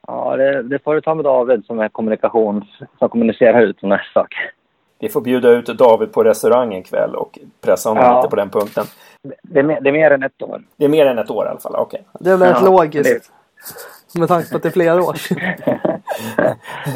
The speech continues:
Speaker 2: Eh, eh, är, är ni nära att förlänga med några fler spelare som har ett år kvar på kontrakt?
Speaker 1: Eh, just nu är vi inte i, i den processen, utan nu, Samuel gjorde vi egentligen klart med för några,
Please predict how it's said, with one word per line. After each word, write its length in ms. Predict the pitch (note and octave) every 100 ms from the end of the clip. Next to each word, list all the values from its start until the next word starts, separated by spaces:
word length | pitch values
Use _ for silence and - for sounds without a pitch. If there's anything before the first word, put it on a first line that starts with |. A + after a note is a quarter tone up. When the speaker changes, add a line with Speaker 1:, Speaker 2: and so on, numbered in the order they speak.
| B2 - - E3
Speaker 2:
Eh, 260 | - D3+ C#3 C3 - -
eh, 300 | D3+ C#3 C#3 - _
är, 280 | - E3+ F#3
är 80 | F#3
ni 120 | F#3
nära 260 | G3 F#3+ G3
att 60 |
förlänga 360 | G3+ G3 F3+ F3+
med 120 | F3
några 200 | F3+ F3+
fler 340 | - C4 A#3
spelare 460 | A3 C3+ A2 G#2+ A2 _ _ -
som 320 | - B2 A#2+
har 160 | C3
ett 180 | - -
år 80 | -
kvar 200 | - A2+
på 120 | -
kontrakt? 320 | - A#2+ A#2 - _ -
Speaker 1:
Eh, 460 | A#2 A2+ A2+ B2
just 240 | C#3 C#3 D#3+
nu 120 | C#3+
är 140 | C3+
vi 140 | A#2+ A2+
inte 260 | G#2+ -
i, 240 | A2+ F#2 A2+
i 40 |
den 240 | A2+ A2
processen, 560 | G2+ G#2+ - G2 - G2+
utan 280 | G#2 G#2+ A2
nu, 380 | A#2+ A#2+ A2+ - _ _ -
Samuel 520 | B2+ A#2+ B2 A#2+ G2 A#2+ B2+ -
gjorde 280 | C3 A2+
vi 60 | A2
egentligen 340 | A2+ A#2 A2
klart 300 | - A2+ -
med 340 | G#2 F#2+ F2+ F2 _ -
för 120 | G2+
några, 360 | G2+ G2 F#2